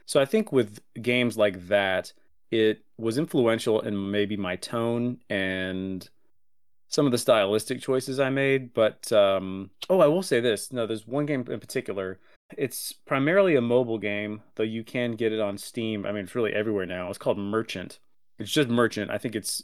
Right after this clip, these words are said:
um, stylized as Merchant R P G, but it's, uh, by Rotore Games, and it's, um, it's,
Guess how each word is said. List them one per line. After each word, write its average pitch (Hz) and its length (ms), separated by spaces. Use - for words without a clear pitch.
um, 92 540
stylized 98 580
as 95 100
Merchant 104 340
R 98 120
P 98 180
G, 95 360
but 101 260
it's, - 480
uh, 95 400
by 101 180
Rotore 135 480
Games, 107 460
and 101 500
it's, - 420
um, 98 720
it's, 151 180